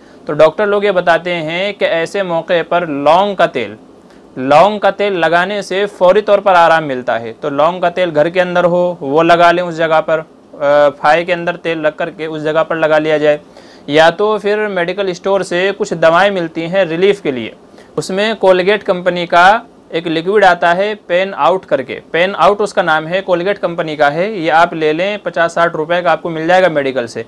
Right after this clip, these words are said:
تو انشاءاللہ اس کے ایک دو قطرے، ایک دو drop جس جگہ دا-، دانت کے اندر درد ہو رہا ہے وہاں پر ڈال لیجئے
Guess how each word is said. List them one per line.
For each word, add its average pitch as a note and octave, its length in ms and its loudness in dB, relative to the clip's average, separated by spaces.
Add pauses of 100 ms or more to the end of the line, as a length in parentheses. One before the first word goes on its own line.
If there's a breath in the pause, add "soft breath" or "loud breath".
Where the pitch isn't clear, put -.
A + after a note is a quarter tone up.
(280 loud breath)
تو E3+ 80 -4
انشاءاللہ F3+ 360 2
اس F#3 160 2
کے G3+ 100 0
ایک F3+ 280 -4
دو G3 100 0
قطرے، F3+ 300 -2
ایک F3+ 180 -4
دو F3+ 80 0
drop E3+ 380 2 (160)
جس F3 140 -4
جگہ E3+ 300 2
دا-، D#3 480 4 (200)
دانت F3 220 0
کے F#3+ 80 0
اندر F3 300 0
درد F#3+ 260 0
ہو E3 180 0
رہا D3 280 4
ہے F3+ 100 -2
وہاں D#3+ 220 -2
پر G3 140 2
ڈال D3+ 200 4
لیجئے D3 360 -4